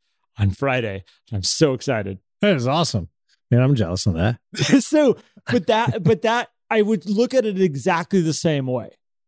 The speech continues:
Speaker 1: That's the experienced agent, been on the track before, been around this game, seen it all, to understand it. And the best thing you can do is pair me up with somebody like that.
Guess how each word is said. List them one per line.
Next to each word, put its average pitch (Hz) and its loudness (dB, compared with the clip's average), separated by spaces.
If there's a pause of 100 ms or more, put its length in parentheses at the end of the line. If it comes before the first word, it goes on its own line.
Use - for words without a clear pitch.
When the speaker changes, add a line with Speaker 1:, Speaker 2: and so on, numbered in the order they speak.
(160)
Speaker 1:
That's 180 0
the 226 2
experienced 190 2
agent, 147 2 (340)
been 175 2
on 190 0
the 190 0
track 175 0
before, 139 2 (100)
been 175 4
around 165 2
this 156 -2
game, 139 2
seen 175 2
it 185 0
all, 151 2
to 139 2
understand 147 2
it. 143 2 (360)
And 165 2
the 156 4
best 175 0
thing 196 -2
you 175 2
can 160 2
do 156 4
is 143 0
pair 156 2
me 151 2
up 147 0
with 143 2
somebody 139 2
like 131 0
that. 131 -2